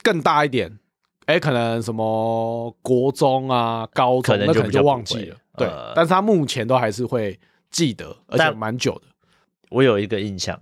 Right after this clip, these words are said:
Speaker 1: 嘿。
Speaker 2: 就是我以前，我以前在另外一个家，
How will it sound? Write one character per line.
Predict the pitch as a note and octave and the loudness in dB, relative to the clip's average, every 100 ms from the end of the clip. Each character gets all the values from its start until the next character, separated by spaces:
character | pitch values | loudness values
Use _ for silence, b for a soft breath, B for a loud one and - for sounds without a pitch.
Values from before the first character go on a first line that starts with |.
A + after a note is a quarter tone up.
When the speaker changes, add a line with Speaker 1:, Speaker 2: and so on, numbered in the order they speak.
| _ | _
Speaker 1:
嘿。 | - A#2 F#2+ G#2 _ - | -4 -4 -4 -10 _ -8
Speaker 2:
就 | A2 | -4
是 | B2+ A#2+ A2 G2+ - _ | 0 2 4 2 -2 _
我 | - C#3+ | -4 0
以 | C#3 | 0
前， | - F#2 F#2 F#2 G2 G#2 G#2+ - _ _ _ _ - | 0 -4 -4 -8 -8 -10 -12 -14 _ _ _ _ -2
我 | C#3 | 0
以 | B2+ | 2
前 | G2 | 0
在 | B2+ A#2 G#2 G2 F2 E2 | 2 2 2 0 -4 -2
另 | C#3 | 0
外 | A#2+ A2+ | 2 0
一 | |
个 | F#2+ | -2
家， | F2 F2 E2 | -6 -6 -8